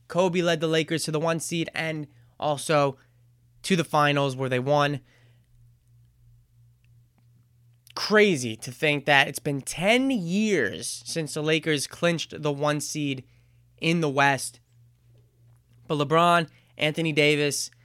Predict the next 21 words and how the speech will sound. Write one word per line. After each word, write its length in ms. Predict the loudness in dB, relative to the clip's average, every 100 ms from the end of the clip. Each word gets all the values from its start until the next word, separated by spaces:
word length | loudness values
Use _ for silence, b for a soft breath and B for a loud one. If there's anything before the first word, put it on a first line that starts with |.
| b b
they 80 | 4
got 220 | 6 6
it 60 |
done 380 | 6 6 6 0 -8 -6
this 260 | -4 -4
year 240 | -2 0 0
with 200 | -2 -4
the 80 | -2
restart 440 | -2 -2 -2 0
and 100 | 0
everything. 500 | -2 -4 -4 -4 -6 b b b b b _ -6
Uh, 380 | -2 0 -2 -4 _ _ _ _ _ _ _ _ _ _ _ _ -4
able 220 | 0 0
to 100 | 0
secure 440 | -6 -8 -2 0 0
it 140 | -2
with, 440 | -2 -2 -2 -10 -20 _ _ _ _ _ _ _ -20
what, 400 | -10 -6 -6 -4
like, 260 | -6 -6
six 520 | -10 -10 -4 -4 -4 -6
games? 840 | -2 0 -2 -4 -8 -14 -20 -20